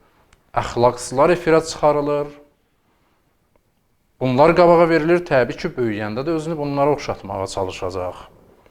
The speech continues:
Azərbaycanda bu növ siyasət yeridilir. Dediyimiz kimi, iyirmi, otuz sənədi əsasında təkrar, təkrar deyirik, amma nə fayda? Bu haqda danışan, araşdıran,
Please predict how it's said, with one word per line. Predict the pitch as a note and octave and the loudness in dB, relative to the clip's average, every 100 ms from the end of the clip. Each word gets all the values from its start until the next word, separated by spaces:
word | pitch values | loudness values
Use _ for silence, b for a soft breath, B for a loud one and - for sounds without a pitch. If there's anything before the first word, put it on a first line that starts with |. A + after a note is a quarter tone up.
| b b - | b b -6
Azərbaycanda | C#3+ D#3 D#3 D3+ D3+ D3+ | 0 4 4 2 0 -2
bu | C#3+ | -2
növ | C3+ | -2
siyasət | - C3 A2+ - A#2+ - | -2 0 0 0 -4 -2
yeridilir. | C3 A#2+ A2+ A#2 A2 | -4 -2 -2 -2 0
Dediyimiz | B2 A#2+ B2+ C3 | 0 2 -2 -4
kimi, | D3 C#3 | -6 -4
iyirmi, | A#2+ B2+ C3+ C3 | -2 0 2 0
otuz | - C#3+ - | 0 0 0
sənədi | B2 A#2+ B2 | 2 4 2
əsasında | C3 - B2 - A2+ A#2 - B B | 0 0 0 0 0 0 -2 B B
təkrar, | - E3 E3 F3 F3+ G3+ G3+ G3 | 2 2 4 6 6 6 6 4
təkrar | F3 F3+ F3 F3 D3+ | 2 4 6 6 4
deyirik, | C3+ B2 G2 - | 2 2 -2 -4
amma | C3 D#3 D#3+ E3 - _ _ _ _ _ _ _ - | -2 0 -2 -8 -20 _ _ _ _ _ _ _ -4
nə | A2+ A#2 | -2 -2
fayda? | F#2+ F2+ - - - _ _ _ _ B B B B B B | -4 -6 -8 -20 -20 _ _ _ _ B B B B B B
Bu | - B2 | 0 2
haqda | B2+ C#3 | 4 2
danışan, | C3+ A#2 A2+ - C3+ C3 G#2+ | 4 2 2 0 0 0 0
araşdıran, | A2 A2 - - A2+ B2 C3 | 0 0 0 -2 2 4 4